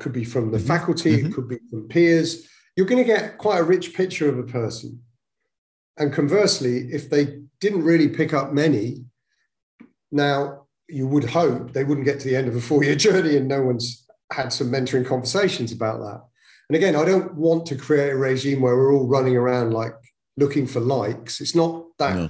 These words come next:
Speaker 1: kind of
Speaker 2: Did, by
Speaker 1: environment.
Speaker 2: the way,
Speaker 1: That's
Speaker 2: did you
Speaker 1: always, that's always a danger, right?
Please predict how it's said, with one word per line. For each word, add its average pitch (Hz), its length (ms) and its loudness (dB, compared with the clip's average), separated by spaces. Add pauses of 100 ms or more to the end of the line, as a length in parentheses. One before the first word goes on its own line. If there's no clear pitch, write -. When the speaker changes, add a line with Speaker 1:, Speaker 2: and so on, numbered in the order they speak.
Speaker 1:
kind 131 260 -4
of 117 160 -6
Speaker 2:
Did, - 720 -8
by 156 80 2
Speaker 1:
environment. 175 320 4
Speaker 2:
the 160 60 4
way, 160 100 4
Speaker 1:
That's 135 120 4
Speaker 2:
did 170 100 6
you 185 80 6
Speaker 1:
always, - 140 0 (140)
that's 147 160 -6
always 147 220 2
a 127 60 0
danger, 139 560 2
right? 135 240 -4